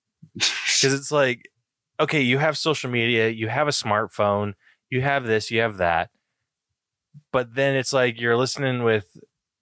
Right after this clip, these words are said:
Speaker 2: like, wired headphones, which I, which I can, I can buy.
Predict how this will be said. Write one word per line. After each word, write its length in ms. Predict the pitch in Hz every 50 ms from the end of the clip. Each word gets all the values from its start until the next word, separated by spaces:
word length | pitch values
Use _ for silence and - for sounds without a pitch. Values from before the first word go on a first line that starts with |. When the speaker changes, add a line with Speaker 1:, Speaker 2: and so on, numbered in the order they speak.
| _ _ _ _ _
Speaker 2:
like, 200 | - 123 113 101
wired 400 | 98 98 104 107 117 123 123 117
headphones, 600 | 104 107 110 107 98 - - 90 87 90 87 -
which 180 | 101 95 - -
I, 120 | 123 - -
which 180 | 170 196 208 -
I 80 | 214
can, 280 | 208 - - 104 90 87 _ _ _ - -
I 80 | 120 127
can 160 | - - 87
buy. 380 | 76 76 80 82 85 87 101 117